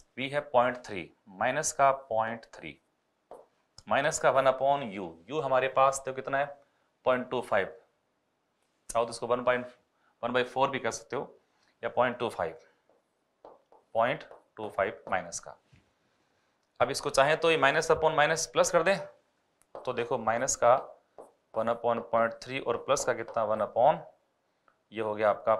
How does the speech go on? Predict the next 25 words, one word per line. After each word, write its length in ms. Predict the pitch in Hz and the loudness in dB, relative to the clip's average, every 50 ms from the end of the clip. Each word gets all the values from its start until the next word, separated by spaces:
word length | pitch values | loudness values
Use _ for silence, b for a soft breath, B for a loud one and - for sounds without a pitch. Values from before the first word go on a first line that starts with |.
| - | 0
पॉइंट 400 | - 101 101 104 117 139 151 - 170 170 175 - - - - _ - _ _ _ | 0 2 2 2 2 0 -6 -8 -10 -12 -12 -16 -20 -20 -20 _ -20 _ _ _
टू 120 | - 92 85 | -12 -12 -12
फ़ाइव। 280 | - - - 69 71 - - - - - _ _ _ _ _ _ _ _ _ _ _ _ _ _ _ _ _ _ _ _ _ _ _ _ _ _ _ _ _ _ _ _ _ _ _ _ _ _ _ _ _ _ - | -10 -8 -10 -10 -10 -12 -20 -20 -20 -20 _ _ _ _ _ _ _ _ _ _ _ _ _ _ _ _ _ _ _ _ _ _ _ _ _ _ _ _ _ _ _ _ _ _ _ _ _ _ _ _ _ _ 0
क्लियर? 160 | 135 170 175 - | 2 2 2 4
अब 180 | - 143 131 | 2 0 0
इसको 180 | 127 - - 131 | 0 -4 -4 -6
अपन 160 | - 123 123 | -4 -6 -8
सॉल्व 240 | - - 117 117 120 117 | -4 2 2 2 2 2
करते 220 | 117 120 - 143 | 0 0 2 0
हैं, 140 | 156 165 - - _ _ _ _ _ _ _ _ _ _ _ _ _ _ - | -2 -2 -6 -16 _ _ _ _ _ _ _ _ _ _ _ _ _ _ -8
तो 80 | 113 113 | -6 -4
सॉल्व 240 | - - 123 139 135 | 2 4 4 4 4
करेंगे 320 | - 135 135 143 139 135 - | 4 2 2 2 0 -2 -2
तो 140 | - 131 127 151 156 156 - - _ _ _ _ _ _ _ _ _ _ _ _ _ _ _ _ _ _ _ _ _ _ _ _ _ _ _ _ _ _ _ _ _ _ _ _ _ _ _ _ - | 0 0 0 0 -2 -4 -10 -20 _ _ _ _ _ _ _ _ _ _ _ _ _ _ _ _ _ _ _ _ _ _ _ _ _ _ _ _ _ _ _ _ _ _ _ _ _ _ _ _ 0
एलसीएम 420 | - 117 123 - - 151 143 143 123 | 2 2 2 2 -2 -2 -2 -2 -4
कितना 260 | 131 - - 127 135 | -8 -6 0 2 4
हो 100 | 131 127 | 4 6
गया 120 | 127 135 | 6 6
इसका? 200 | 131 131 - 135 | 4 6 4 2
देखो 200 | 127 131 135 139 151 - - - _ _ _ _ _ - - _ _ _ _ _ - | 2 2 2 -2 -6 -10 -14 -20 _ _ _ _ _ -20 -20 _ _ _ _ _ 2
पॉइंट 320 | 113 120 123 135 139 139 - - - | 4 4 4 4 0 -4 -8 -14 -14
थ्री 300 | - 117 135 147 - - - | -8 -4 -4 -4 -4 -4 -6
into 280 | 120 123 123 127 131 123 | -8 -8 -6 -8 -8 -6
कितना? 280 | 131 127 - - 135 131 | -6 -4 0 2 0 0
पॉइंट 400 | 127 - 123 120 127 143 151 - | 2 2 2 2 2 2 0 -4